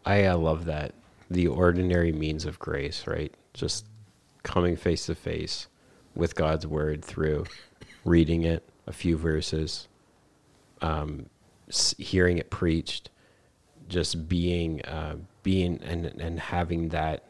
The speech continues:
that time. It doesn't need to be a lot of time, uh, just a little bit of time with, with the Lord.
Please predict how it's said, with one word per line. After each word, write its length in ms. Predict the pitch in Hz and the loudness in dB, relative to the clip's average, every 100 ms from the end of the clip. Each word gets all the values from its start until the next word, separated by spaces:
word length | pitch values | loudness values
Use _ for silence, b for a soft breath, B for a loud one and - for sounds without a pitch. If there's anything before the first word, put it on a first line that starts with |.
| - | -8
that 220 | 90 85 - | -2 -2 -2
time. 280 | - 85 | -4 -2
It 60 | 80 | 0
doesn't 280 | 85 95 104 | 0 0 2
need 140 | 113 | 2
to 60 | 104 | 2
be 120 | 90 | 0
a 60 | 78 | 0
lot 260 | 73 82 | -2 -2
of 100 | 87 | -4
time, 380 | - - 135 - - _ | -6 -8 -10 -12 -18 _
uh, 180 | 95 87 | -6 -4
just 260 | 82 87 - | -2 -4 -2
a 40 | |
little 280 | 78 85 87 | -2 0 0
bit 160 | 90 85 | -2 -2
of 100 | 82 | -4
time 260 | 80 80 | -4 -2
with, 120 | 80 - _ - | -4 -8 _ -14
with 240 | - 85 - | -2 0 0
the 80 | |
Lord. 400 | 80 78 82 82 | -2 -2 -2 -4